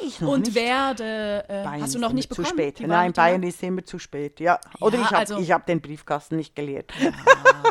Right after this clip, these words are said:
Speaker 2: Also ich, ich werde, sobald es, ich weiß, was ich wähle, äh,
Speaker 1: Ich kann
Speaker 2: und
Speaker 1: eine
Speaker 2: mach das
Speaker 1: taktische, ich kann
Speaker 2: Ich
Speaker 1: eine
Speaker 2: würde das
Speaker 1: taktische
Speaker 2: auch gerne
Speaker 1: Bemerkung.
Speaker 2: machen,
Speaker 1: Ja,
Speaker 2: übrigens.
Speaker 1: ah, ah, okay.
Speaker 2: Inhaltlich.
Speaker 1: Ja,
Speaker 2: Ich
Speaker 1: ich
Speaker 2: kann
Speaker 1: möcht-, ja.
Speaker 2: gerne sagen, ich werde keine Partei wählen,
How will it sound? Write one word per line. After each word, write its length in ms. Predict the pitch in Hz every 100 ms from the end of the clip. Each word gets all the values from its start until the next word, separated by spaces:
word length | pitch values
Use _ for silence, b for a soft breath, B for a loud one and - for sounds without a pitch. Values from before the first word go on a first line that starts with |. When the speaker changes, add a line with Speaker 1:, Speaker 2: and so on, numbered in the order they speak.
| -
Speaker 2:
Also 180 | 277 349
ich, 280 | 269 247 -
ich 140 | 311
werde, 220 | 226 285
sobald 380 | 254 247 247 269
es, 140 | 269 -
ich 280 | - 302
weiß, 240 | 254 269 -
was 160 | 262
ich 120 | 214 -
wähle, 340 | 359 370 349 _
äh, 60 | 247 233 233 - - B B 214
Speaker 1:
Ich 180 | 285 277
kann 240 | 311 311 277
Speaker 2:
und 120 | 190
Speaker 1:
eine 300 | 208 202 185
Speaker 2:
mach 80 | 220
das 80 | 202
Speaker 1:
taktische, 720 | 190 226 - 247 240 - 240
ich 180 | 220 -
kann 160 | 247 233
Speaker 2:
Ich 80 |
Speaker 1:
eine 100 | 196 - 180 202
Speaker 2:
würde 180 | 285 262
das 180 | 240
Speaker 1:
taktische 120 | - 220
Speaker 2:
auch 140 | -
gerne 280 | 226 190 185
Speaker 1:
Bemerkung. 420 | 180 180 180 175
Speaker 2:
machen, 140 | -
Speaker 1:
Ja, 180 | 180 175
Speaker 2:
übrigens. 20 |
Speaker 1:
ah, 220 | - 302 - 247
ah, 60 | -
okay. 200 | 240 294
Speaker 2:
Inhaltlich. 600 | 220 320 214 - 185 175
Speaker 1:
Ja, 300 | 170 175 220
Speaker 2:
Ich 60 | -
Speaker 1:
ich 80 | 285
Speaker 2:
kann 180 | 370 339
Speaker 1:
möcht-, 120 | 277
ja. 60 | 320
Speaker 2:
gerne 220 | 403 339
sagen, 500 | 254 233 190 165 185 b b
ich 220 | 320 311 277
werde 260 | 254 302
keine 380 | - 247 262 247
Partei 640 | - 220 - 214 226 240 190
wählen, 520 | 202 220 214 214